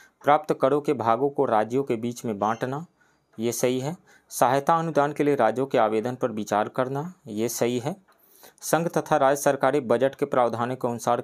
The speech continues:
करों की उगाही कर रही है या नहीं, इसकी देख, देख रेख करना तथा उस पर रिपोर्ट देना,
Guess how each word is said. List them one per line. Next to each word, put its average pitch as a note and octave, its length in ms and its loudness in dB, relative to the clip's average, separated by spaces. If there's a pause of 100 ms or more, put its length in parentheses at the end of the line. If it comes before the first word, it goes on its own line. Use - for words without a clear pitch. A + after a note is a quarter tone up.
करों C3+ 220 2
की C#3 140 -4
उगाही A#2+ 360 0
कर C3 240 -2
रही B2 260 -2
है B2 120 -2
या A2 140 2
नहीं, A#2+ 280 -6
इसकी - 320 -8
देख, C#3+ 500 -4 (1040)
देख D3+ 300 2
रेख D3 280 0
करना C#3 400 0
तथा B2 340 0
उस C3+ 260 -6
पर B2+ 160 0
रिपोर्ट C3 380 -2
देना, A#2+ 340 -2